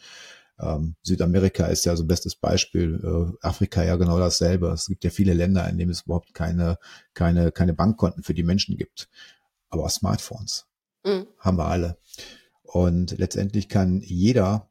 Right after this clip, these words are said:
Speaker 1: daran teilnehmen, der ein Smartphone in der Hand hält, der kann sich registrieren und ein Stück Wald kaufen.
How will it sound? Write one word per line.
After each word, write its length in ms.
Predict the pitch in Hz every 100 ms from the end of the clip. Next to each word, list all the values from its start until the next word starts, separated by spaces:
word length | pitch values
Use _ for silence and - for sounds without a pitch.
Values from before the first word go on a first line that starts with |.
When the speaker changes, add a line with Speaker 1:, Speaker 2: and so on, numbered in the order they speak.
| _
Speaker 1:
daran 280 | 92 87 85
teilnehmen, 800 | 80 82 85 92 98 107 135 - - -
der 80 |
ein 60 | 87
Smartphone 580 | - 87 104 - 90 87
in 80 | 85
der 140 | 80
Hand 240 | 87 92
hält, 420 | 95 92 107 - -
der 80 |
kann 260 | 92 90 92
sich 400 | 87 90 90 -
registrieren 840 | 90 85 - - 101 104 104 110 -
und 300 | 95 92 -
ein 140 | 90
Stück 300 | 85 95 -
Wald 280 | 82 90 -
kaufen. 500 | - 82 82 85 78